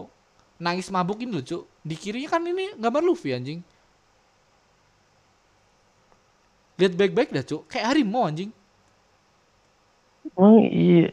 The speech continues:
Speaker 2: Eh, aku salah, aku salah fokus sama ini, Cuk.
Speaker 1: Apa?
Speaker 2: Bener-bener, awalnya, aku awalnya tak kira, "Anjing, ini Luffy, ini jurus baru nih, Cuk," tak kirain.
Speaker 1: Iya,
Speaker 2: Jadi
Speaker 1: kayak
Speaker 2: aku,
Speaker 1: harimau.
Speaker 2: emang i-, iya, iya,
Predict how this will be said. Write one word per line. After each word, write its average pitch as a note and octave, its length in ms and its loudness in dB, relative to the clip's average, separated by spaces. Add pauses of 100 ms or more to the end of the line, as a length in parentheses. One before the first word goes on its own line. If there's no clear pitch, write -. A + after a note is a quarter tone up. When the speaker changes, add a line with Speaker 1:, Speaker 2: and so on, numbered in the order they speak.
Speaker 2:
Eh, F#3 140 4 (720)
aku G3+ 320 4
salah, A3 340 4 (480)
aku A3+ 160 4
salah A3+ 180 4
fokus G#3 180 4
sama G#3+ 180 8
ini, G3 180 8
Cuk. C#3+ 160 0 (800)
Speaker 1:
Apa? D3+ 240 -4
Speaker 2:
Bener-bener, E3 400 6
awalnya, F#3 380 6 (360)
aku F3+ 200 2
awalnya A3+ 260 8
tak G#3+ 120 4
kira, A3+ 120 0 (140)
"Anjing, F3 440 8
ini G3 340 8 (200)
Luffy, F#3 320 0 (420)
ini A#3 120 8
jurus E3+ 200 12
baru F#3+ 240 8
nih, A3 140 8
Cuk," E3 140 2
tak B2+ 100 -2
kirain. C#3+ 300 4 (880)
Speaker 1:
Iya, D#4+ 200 2
Speaker 2:
Jadi F#3+ 120 8
Speaker 1:
kayak G#3+ 100 10
Speaker 2:
aku, B3 80 6
Speaker 1:
harimau. D#4+ 300 2
Speaker 2:
emang A#3 160 8
i-, B3+ 120 6
iya, B3+ 200 10
iya, G3 140 6